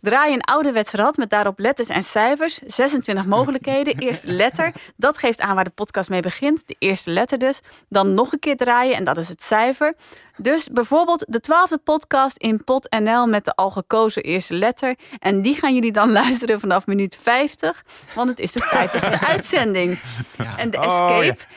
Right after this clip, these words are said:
Speaker 1: is v-, minuut vijf punt nul, wanneer minuut vijftig niet bestaat. En dan ter plekke een eerste indruk geven. Vind ik een heel leuk idee.
Speaker 2: Nou, maar
Speaker 3: Zo.
Speaker 2: Leonie Oor zit, die is echt, dat is een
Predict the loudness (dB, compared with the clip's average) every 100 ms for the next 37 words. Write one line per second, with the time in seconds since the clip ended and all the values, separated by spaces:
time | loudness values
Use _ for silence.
0 | -4 -2 -2 -8 -12 -4 0 2 0 -2
1 | 0 0 0 -2 0 2 2 2 0 0
2 | 2 4 4 2 0 -2 -2 -2 -2 -2
3 | -2 -2 0 0 0 -8 -20 -12 -4 -2
4 | 0 0 0 -4 -2 -2 0 -2 -2 -2
5 | -2 -2 -2 -2 -2 -2 -2 -2 -4 -8
6 | -12 -6 -2 0 2 2 2 0 -4 -4
7 | -6 -8 -8 -8 -6 -6 -6 -4 -4 -4
8 | -4 -2 -2 -2 -2 0 0 0 -4 -6
9 | -8 -6 -4 -8 -12 -14 -16 -16